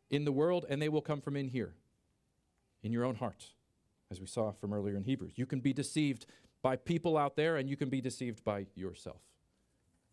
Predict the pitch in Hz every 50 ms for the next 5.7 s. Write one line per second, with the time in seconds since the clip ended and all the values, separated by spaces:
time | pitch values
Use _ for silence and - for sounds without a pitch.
0 | _ _ - 92 90 92 92 92 87 87 - - - - - _ _ _ _ _
1 | _ _ _ _ _ _ _ _ _ _ _ _ _ _ _ _ _ _ _ _
2 | _ _ _ _ _ _ _ _ _ _ _ _ _ _ _ _ _ _ _ _
3 | _ _ _ _ _ _ _ - - 110 - 147 135 135 135 135 135 135 135 135
4 | 131 117 - - 123 120 117 - 113 117 101 117 110 117 107 110 107 113 107 -
5 | - - - 113 90 101 98 95 - - 95 98 98 -